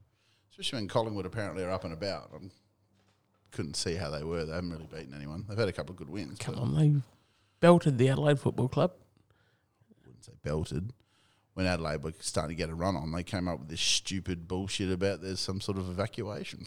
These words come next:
Speaker 1: <laughs> Cheating pricks. Um, but West Coast have, uh, have, what the commentators say?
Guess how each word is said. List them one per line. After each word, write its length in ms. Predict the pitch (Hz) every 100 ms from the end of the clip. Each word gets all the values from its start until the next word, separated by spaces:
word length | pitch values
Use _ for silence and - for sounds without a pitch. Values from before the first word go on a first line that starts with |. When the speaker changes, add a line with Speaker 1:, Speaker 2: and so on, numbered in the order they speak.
| -
Speaker 1:
<laughs> 1300 | 233 220 - - - - - - _ _ _ - -
Cheating 380 | - 85 76 87
pricks. 340 | - - - - - - - - -
Um, 340 | 135 139 143 - - _
but 180 | - 160 -
West 260 | 175 170 -
Coast 400 | 139 98 - -
have, 360 | 98 101 90
uh, 320 | 101 98 95 90 - - - - _ -
have, 260 | - 104 110 - - _ _ _ _ 185
what 180 | 131 -
the 80 |
commentators 580 | - 143 139 143 131 131
say? 300 | - 117 220